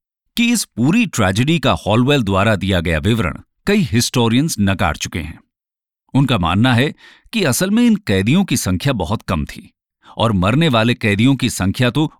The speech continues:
उससे भी ज्यादा कम। कुछ हिस्टोरियंस कहते हैं कि हॉलवेल के विवरण में जिन लोगों को मरा हुआ दिखाया गया,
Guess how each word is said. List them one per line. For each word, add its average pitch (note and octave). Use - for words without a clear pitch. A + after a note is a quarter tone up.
उससे C3
भी G#2
ज्यादा D2
कम। -
कुछ A#3+
हिस्टोरियंस B2+
कहते A#2
हैं C3
कि C3+
हॉलवेल A2
के C3+
विवरण G#2
में C#3
जिन A2+
लोगों G2+
को D3
मरा B2
हुआ B2
दिखाया G2
गया, F#2